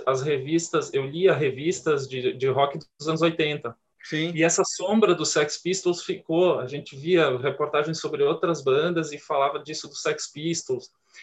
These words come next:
Speaker 1: E o, o, o Johnny Rotten já era, Don, John Lydon tinha aquele Public Image Limited,
Speaker 2: Isso,
Speaker 1: né?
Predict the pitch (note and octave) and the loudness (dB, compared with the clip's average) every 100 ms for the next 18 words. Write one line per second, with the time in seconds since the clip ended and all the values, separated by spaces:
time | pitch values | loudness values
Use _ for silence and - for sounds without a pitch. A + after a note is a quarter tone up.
0 | - D3+ D3+ C#3 - C3 A#2+ - B2 A#2 | -14 -8 -2 -2 -2 -2 -4 -6 -8 -2
1 | C#3+ D#3 D#3 C3 C3+ D3+ D#3 C#3+ C#3 D3 | -2 0 -2 2 2 4 2 4 6 6
2 | B2+ B2+ D3 C#3 B2+ D3 C3+ C3 D3 C#3 | 2 2 0 0 -2 -2 0 2 2 0
3 | C3+ C#3 C3+ C3 C3 C#3 C#3 - C3+ C3 | -4 -8 -6 -6 0 0 0 -6 -8 -6
4 | C#3 B2+ A#2 C3 D3+ D#3 F3 - - - | -6 -6 -6 -4 4 6 6 4 -2 -6